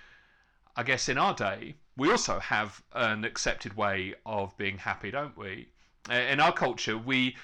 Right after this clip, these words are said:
believe that to be happy, we, we need all of our desires to be fulfilled. It's like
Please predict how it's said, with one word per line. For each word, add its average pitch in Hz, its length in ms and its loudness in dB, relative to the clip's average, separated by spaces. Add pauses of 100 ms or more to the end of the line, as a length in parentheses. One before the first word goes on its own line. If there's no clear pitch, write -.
(100)
believe 135 260 4
that 131 140 0
to - 80 -10
be 131 100 -2
happy, 160 420 0
we, 127 220 -2
we 135 140 -2
need 143 140 0
all 151 220 2
of 143 80 -2
our 135 120 4
desires 127 480 0
to 117 80 -14
be 117 100 -6
fulfilled. 107 680 -4
It's 120 180 -6
like 131 240 4